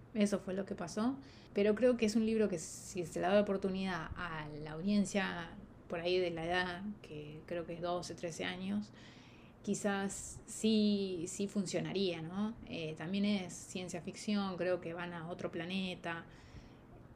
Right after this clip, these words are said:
es interesante por ese lado, creo que tienen crecimiento los personajes también. El, lo abandoné por eso, porque creo que yo no,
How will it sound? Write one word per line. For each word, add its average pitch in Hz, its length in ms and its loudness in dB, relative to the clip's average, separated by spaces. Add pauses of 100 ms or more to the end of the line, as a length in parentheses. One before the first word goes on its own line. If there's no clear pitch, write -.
(100)
es - 120 0
interesante 185 480 2
por 170 120 -2
ese 175 180 -2
lado, 180 580 2
creo 185 180 2
que 160 80 -2
tienen 175 240 -2
crecimiento 180 540 -2
los 160 100 -4
personajes 170 720 -6
también. 175 640 -4 (840)
El, 208 340 2
lo 226 80 8
abandoné 247 300 6
por 254 120 6
eso, 220 240 8
porque 160 200 -2
creo 208 220 6
que 180 100 -4
yo 196 160 -4
no, 190 140 -4